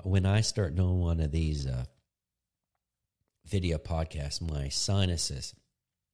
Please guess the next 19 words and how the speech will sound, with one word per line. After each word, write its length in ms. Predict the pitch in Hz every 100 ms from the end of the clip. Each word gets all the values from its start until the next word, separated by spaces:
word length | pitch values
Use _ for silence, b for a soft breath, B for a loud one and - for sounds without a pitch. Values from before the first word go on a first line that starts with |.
| -
just, 260 | 80 80 -
like, 200 | 71 -
open 280 | 85 85 78
up. 280 | 71 65 - _ _ _ _ _ _ _ _
It 120 | - 92
doesn't 260 | 107 104
matter 420 | 95 90 87 80 -
if 260 | 82 80
I 300 | 80 80 78
am, 360 | 78 76 76 73 - _ _ _ _ _ _ _ _ _ _ _ _ _ _ _ _ _ _ _ _ _ _
I 40 | 107
think 320 | 135 120 110
maybe 420 | 104 104 95 95
'cause 300 | 85 - 101
I'm 100 | 95
starting 480 | 82 - 104 92 85
to 60 | 78
stream 680 | - - 107 101 104 101 98
information 920 | 95 92 95 95 98 95 107 104